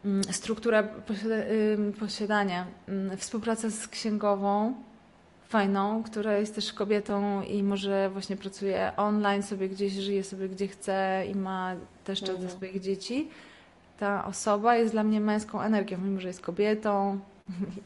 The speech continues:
Speaker 1: tak dalej, oddaje się kobietom, ale daje mi wsparcie, tą męską energię.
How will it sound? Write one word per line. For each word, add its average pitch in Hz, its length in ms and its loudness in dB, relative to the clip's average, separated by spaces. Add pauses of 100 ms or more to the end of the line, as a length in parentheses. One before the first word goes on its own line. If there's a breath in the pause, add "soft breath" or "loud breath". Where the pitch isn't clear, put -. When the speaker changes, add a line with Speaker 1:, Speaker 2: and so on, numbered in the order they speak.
Speaker 1:
tak 180 140 -2
dalej, 175 240 -2
oddaje 185 340 -2
się 190 120 -6
kobietom, 180 480 -4 (440 loud breath)
ale 190 180 -2
daje 214 360 4
mi 208 160 2
wsparcie, 202 720 0
tą 185 140 -10
męską 214 480 -2
energię. - 480 -10